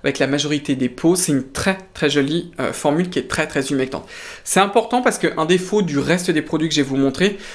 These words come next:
c'est qu'au niveau humectant, c'est pas parfait.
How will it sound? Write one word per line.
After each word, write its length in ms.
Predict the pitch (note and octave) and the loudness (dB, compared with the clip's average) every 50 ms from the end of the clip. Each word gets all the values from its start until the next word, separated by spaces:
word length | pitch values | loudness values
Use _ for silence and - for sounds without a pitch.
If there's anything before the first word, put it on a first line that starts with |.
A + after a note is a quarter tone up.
| - - | -14 -8
c'est 160 | - - E3+ | -4 -4 -2
qu'au 160 | - - F3+ | 2 4 4
niveau 340 | F3 F3 F3+ F3 F3+ G3 F#3 G3 | 4 6 4 4 4 4 2 2
humectant, 920 | F#3+ E3+ E3 E3 D#3+ - - - - F#3 F#3 G3 G#3 G#3+ - - - - - - - - - - - - - - - - - - | 2 4 4 4 2 0 -2 2 4 6 6 8 6 6 4 0 -6 -8 -8 -8 -8 -8 -8 -10 -10 -10 -12 -14 -14 -14 -8 -4
c'est 260 | - - - - D3+ | -2 0 2 2 2
pas 500 | C#3 C#3+ - F3 F3 F#3 - - - - - - - - - - | 2 2 4 4 4 4 2 -4 -8 -18 -20 -20 -20 -20 -8 -2
parfait. 500 | - F3+ D#3 - - - - C#3 G2+ - | 0 0 0 0 -2 -4 -2 -2 -2 -2